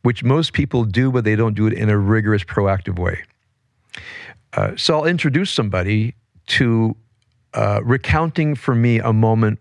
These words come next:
when what I call a, a disruption of their ego self took over their consciousness. And I gotta find out what their deal is.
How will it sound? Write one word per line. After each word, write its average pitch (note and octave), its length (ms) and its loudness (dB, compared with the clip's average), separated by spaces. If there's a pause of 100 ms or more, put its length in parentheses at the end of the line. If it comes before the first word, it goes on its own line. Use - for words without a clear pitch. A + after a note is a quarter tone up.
when G#2 520 0 (280)
what A#2 180 0
I B2 80 0
call A2 340 -2
a, G#2+ 140 -2 (160)
a A2+ 60 0
disruption B2+ 680 0
of A2 200 0
their G#2 140 0
ego G#2+ 280 -2
self F#2+ 320 0
took A2 160 -2
over G2+ 160 -2
their F#2 120 -4
consciousness. - 680 -6 (420)
And C3 100 0
I D3+ 60 0
gotta D3 200 0
find A2 200 -2
out G#2+ 60 -2
what G2+ 120 0
their G2 120 -2
deal F2 240 -4
is. - 260 -6